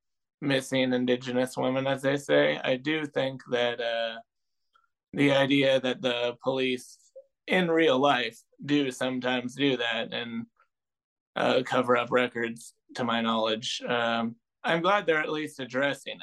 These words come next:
it. Uh, even if it doesn't one hundred percent work with the story, I can understand why they brought it up, 'cause it is a hundred percent a real thing that happens.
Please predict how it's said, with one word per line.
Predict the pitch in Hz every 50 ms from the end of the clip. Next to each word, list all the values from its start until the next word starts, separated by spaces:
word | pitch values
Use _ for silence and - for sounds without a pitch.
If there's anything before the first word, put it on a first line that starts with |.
| 95
it. | - - _ _ _ _ _ _ _ _ _ _ _ _ _ _ _ _ _ _ _ -
Uh, | - 123 123 123 123 120 -
even | 143 156 160 147 147 143
if | 143 127 131
it | 131 -
doesn't | - 135 135 123 127 113 - _ _ -
one | - 139 135 127
hundred | 123 135 139 147 151
percent | 165 170 151 - 175 165 151
work | - 175 175 170 -
with | 185 190 175
the | 180 180
story, | - 202 196 190 185 190 185 -
I | 151 143
can | - 143 147 160
understand | 156 151 143 147 147 143 139 - - 143 139 135 123 120
why | 117 120 131 131 127
they | 127 131 127
brought | 123 123 120 123 127 123
it | 120
up, | 123 123 123 123 _
'cause | - 120 120
it | 127 127 120
is | 120 120 -
a | 117 120
hundred | 120 139 135 123 120 -
percent | 123 120 - 123 120 120 117
a | 113
real | 117 120 120 120 120 - -
thing | 117 120 117 117 117
that | 117 117 117
happens. | 117 117 113 113 - 117 117 117 120 - -